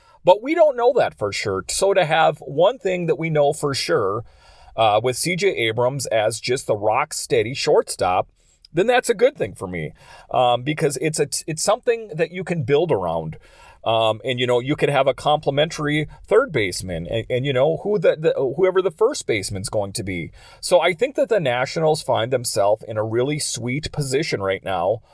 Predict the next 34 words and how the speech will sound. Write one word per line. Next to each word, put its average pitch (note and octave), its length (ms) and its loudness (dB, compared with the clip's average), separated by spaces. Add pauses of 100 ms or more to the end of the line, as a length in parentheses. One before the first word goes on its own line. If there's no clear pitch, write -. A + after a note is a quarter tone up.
(220)
with D#3 360 -2
C D#3+ 240 -2
J D#3 200 0
Abrams A#2+ 480 0
in E3+ 180 -2
the C4 80 4
lineup, F#2+ 540 -2
and B2 140 0
I B2+ 100 -2
think F3 280 -6
that D#3+ 120 -4
he's E3 320 -2
on-, C#3+ 360 0
only D3 280 2
going B2 300 0
to B2 100 -4
get A2 180 0
better. G2+ 360 2 (800)
He G#3 180 -2
has F#3+ 180 2
shown D#3 320 2
improvement, D3+ 800 -2 (340)
uh, F2+ 340 0 (160)
during B2 300 0
the G2+ 100 -2
season. E3 480 -2
Again, G2 280 -4
some A#2+ 220 -2
of A#2 60 4
that A#2+ 200 4
could A2+ 140 -4
be A#2+ 100 -2
attributed B2 600 0
to, C3 400 0